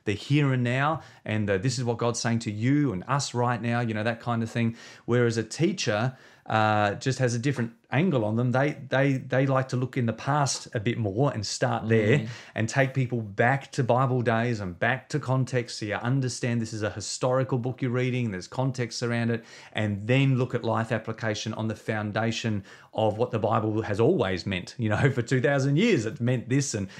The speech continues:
Speaker 1: and this has been the message, and then look at practical. So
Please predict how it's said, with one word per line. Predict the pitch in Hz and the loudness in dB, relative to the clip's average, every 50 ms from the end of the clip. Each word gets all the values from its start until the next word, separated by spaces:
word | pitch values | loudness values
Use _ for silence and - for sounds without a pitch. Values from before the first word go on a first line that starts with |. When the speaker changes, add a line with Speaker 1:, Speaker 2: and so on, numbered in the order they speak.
| - - - | -18 -8 -6
Speaker 1:
and | 98 98 98 | -4 -2 0
this | 110 135 120 | 0 2 2
has | 131 120 | 0 0
been | 110 120 120 120 120 | 0 0 2 2 2
the | 113 | 2
message, | 107 110 110 107 - 107 101 95 | 0 -2 -2 -4 -4 -6 -6 -4
and | 104 101 104 | -6 -4 -2
then | 113 113 113 110 | 0 0 0 0
look | 110 - - | 0 -4 -4
at | - - | -8 -2
practical. | - 107 104 - 110 95 101 95 | -2 -2 -2 -2 -4 -4 -4 -4
So | - - 113 107 | -2 0 0 0